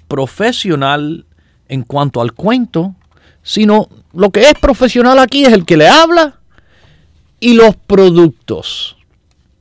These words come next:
Eso es lo profesional de nosotros. El que le habla,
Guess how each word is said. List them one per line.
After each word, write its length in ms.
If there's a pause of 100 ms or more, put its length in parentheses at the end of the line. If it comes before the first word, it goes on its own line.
(400)
Eso 480
es 460 (320)
lo 180
profesional 720
de 140
nosotros. 840 (3250)
El 160
que 140
le 100
habla, 540